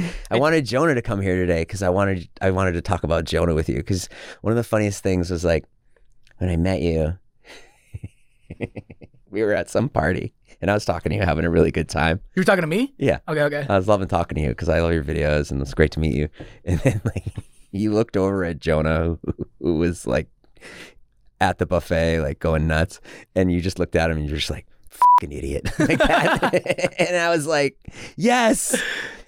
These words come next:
Speaker 2: Oh,
Speaker 1: It's so
Speaker 2: yeah.
Speaker 1: fun to, it's so fun to wa-, 'cause he'll, he'll frustrate all of us,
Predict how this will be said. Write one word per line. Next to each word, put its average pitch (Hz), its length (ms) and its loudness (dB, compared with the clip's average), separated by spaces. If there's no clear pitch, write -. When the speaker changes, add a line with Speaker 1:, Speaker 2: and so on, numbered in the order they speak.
Speaker 2:
Oh, - 60 2
Speaker 1:
It's 170 160 4
so 156 140 6
Speaker 2:
yeah. 156 100 0
Speaker 1:
fun 139 240 4
to, 120 340 2
it's 113 120 0
so 131 160 4
fun 113 240 2
to 127 120 -2
wa-, 98 300 0
'cause - 340 -4
he'll, 110 220 2
he'll 113 80 0
frustrate 107 400 0
all 92 160 2
of 82 80 -2
us, 92 220 0